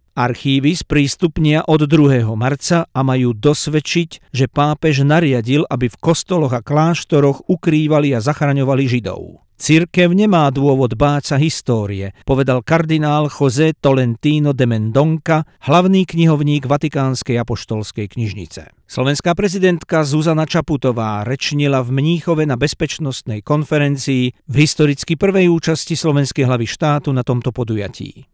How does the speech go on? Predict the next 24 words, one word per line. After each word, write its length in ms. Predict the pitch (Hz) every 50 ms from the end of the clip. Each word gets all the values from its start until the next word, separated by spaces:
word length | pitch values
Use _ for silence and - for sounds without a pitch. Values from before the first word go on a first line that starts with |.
| _ _ _
Minister 480 | - 135 143 180 214 196 - - 151 139
zahraničia 720 | 131 147 131 135 143 139 143 147 135 - - 160 156 165
Miroslav 480 | 175 170 151 131 120 - - 120 113 110
Lajčák 640 | 123 139 151 156 139 - 165 156 156 151 156 147 -
je 160 | - 123 123 123 117
dnes 400 | 127 123 139 160 165 - - -
a 160 | - 139 117
zajtra 400 | 120 143 147 156 - - 151 147
na 160 | 143 135 135
návšteve 480 | 135 127 127 127 - - - 117 110 -
Arménska, 800 | - 143 151 156 160 156 160 156 143 - - - 156 147 151 147 - _ _ _
kde 240 | _ 135 110 143 135
slávnostne 720 | - - 151 151 151 160 175 175 165 147 - - 170 143 -
otvorí 480 | 160 147 - 151 156 156 151 151 147
zastupiteľský 880 | 127 147 143 - - 151 123 131 - 139 117 104 - - - 117 - -
úrad 320 | 151 156 160 151 143 135
Slovenskej 480 | - 139 127 120 110 104 - - 107 123
republiky 480 | 135 147 143 131 131 127 - - 117
v 160 | 104 107 120 127
Jerevane. 480 | 127 117 98 90 85 - - _ _ _ _ _
Stretne 480 | _ - - 131 127 135 - - 160 139
sa 160 | - 170 -
s 80 | - -
prezidentom 640 | 202 190 170 180 175 175 175 170 156 - 160 156